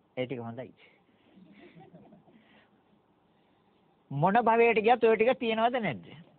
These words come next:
ඒ නිසා තමයි තථාගතයන් වහන්සේ දුකයි කිව්වේ. දැන් දුක්ඛාරය සත්‍ය එතන තියෙනවද? ඒක සත්‍යක්, ආර්ය සත්‍යක්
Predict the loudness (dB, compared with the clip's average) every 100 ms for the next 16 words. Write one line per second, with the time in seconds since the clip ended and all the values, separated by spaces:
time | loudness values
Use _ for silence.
0 | _ _ -12 -8 -8 -8 -8 -6 -6 -6
1 | -8 -12 -12 -12 -14 -14 -14 -14 -20 _
2 | _ -20 _ _ _ _ _ _ -14 -12
3 | -12 -4 -4 -4 -10 -10 -12 -10 -12 -14
4 | -16 -16 _ _ _ _ _ _ _ _
5 | _ -12 -10 -2 -4 -2 -2 -2 -2 _
6 | _ _ _ 0 2 2 -2 -4